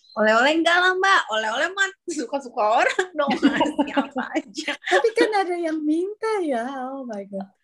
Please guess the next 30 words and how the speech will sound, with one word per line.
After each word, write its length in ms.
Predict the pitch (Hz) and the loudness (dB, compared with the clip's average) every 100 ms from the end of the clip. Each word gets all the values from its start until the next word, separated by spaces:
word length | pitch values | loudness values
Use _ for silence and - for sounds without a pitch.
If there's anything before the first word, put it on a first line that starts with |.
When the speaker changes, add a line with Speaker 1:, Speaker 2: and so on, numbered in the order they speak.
| - | -6
Speaker 2:
<laughs> 1040 | 220 - - - _ - 220 196 - - _ - | -6 -6 -16 -20 _ -2 -2 -2 -10 -18 _ 2
Oh, 80 | |
minta 280 | 285 311 277 | 6 6 8
Speaker 1:
Aduh, 100 | 269 | 8
siapa 200 | 277 277 277 | 8 8 8
Speaker 2:
oleh-oleh. 100 | 240 | 8
Speaker 1:
sih 140 | 262 | 8
yang 200 | 277 254 254 233 | 8 4 2 2
Speaker 2:
Wow. 420 | 247 240 247 285 | 6 8 8 6
Speaker 1:
oleh-oleh 60 | 233 254 | 4 2
sih? 160 | - 226 214 - - | 2 -2 -2 -8 -8
Oleh-oleh 320 | 277 311 349 359 339 _ 277 | -4 -2 -2 -4 -10 _ -4
Speaker 3:
Ada 260 | 330 294 | -4 0
Speaker 1:
oleh-oleh 440 | 220 - 202 254 320 | 2 2 2 2 2
Speaker 3:
kayak 120 | - | 0
Speaker 1:
sih, 120 | - | -2
Speaker 3:
gitu. 220 | - - | -4 -10
Speaker 1:
aku 140 | 294 - | -16 -2
ya 120 | 330 330 | 0 2
nggak 200 | 269 247 | 0 2
bisa 340 | 285 285 311 | 2 2 2
lah, 160 | 294 311 | 2 4
lo 80 | 311 | 4
nggak 160 | 311 233 | 2 0
bisa 160 | - 226 | -2 -6
bilang 240 | 226 220 | -4 -2
apa-apa 320 | 226 220 226 - | -4 -2 -6 -4
lah 120 | 359 | -4
kalau 180 | 320 277 277 | 0 0 0
oleh-oleh. 400 | 269 277 302 | -2 0 -2